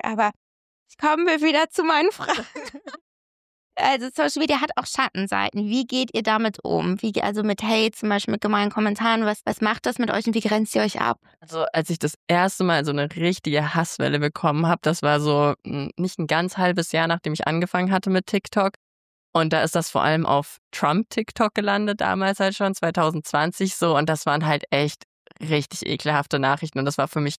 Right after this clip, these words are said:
Speaker 2: komplett neu, weil das ist auch eins der Videos, was zum ersten Mal für mich viral gegangen ist und dann halt in die Hassrichtung. Und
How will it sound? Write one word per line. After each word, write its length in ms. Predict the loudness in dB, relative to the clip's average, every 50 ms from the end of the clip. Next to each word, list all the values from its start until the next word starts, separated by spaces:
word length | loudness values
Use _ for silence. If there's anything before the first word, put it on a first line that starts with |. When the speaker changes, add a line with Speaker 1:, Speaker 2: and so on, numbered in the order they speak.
| _ -12
Speaker 2:
komplett 460 | -4 -2 -2 0 0 0 0 0 2
neu, 240 | 2 2 4 4 4
weil 120 | 2 2
das 120 | 0 0
ist 60 | 0 -2
auch 100 | 0 0
eins 240 | 0 0 0 0
der 160 | 0 -2 -2 -2 -2
Videos, 440 | -2 -2 0 2 2 2 2 2 0
was 200 | -2 -2 -4 -6
zum 140 | -8 -8 -4 0
ersten 300 | 0 0 0 0 -2 -2
Mal 160 | 0 0 0
für 100 | 0 -2
mich 200 | -2 -2 -2 -2
viral 340 | -2 0 0 0 0 0 -2
gegangen 380 | -2 0 0 0 0 0 -2
ist 160 | -2 -2 -2
und 80 | 0 0
dann 160 | 2 2 2
halt 160 | 2 0 0
in 80 | 0 0
die 120 | 0 0
Hassrichtung. 760 | 0 0 0 -2 -2 -2 -4 -2 0 0 0 2 2 0 0 0
Und 260 | 0 0 0 -2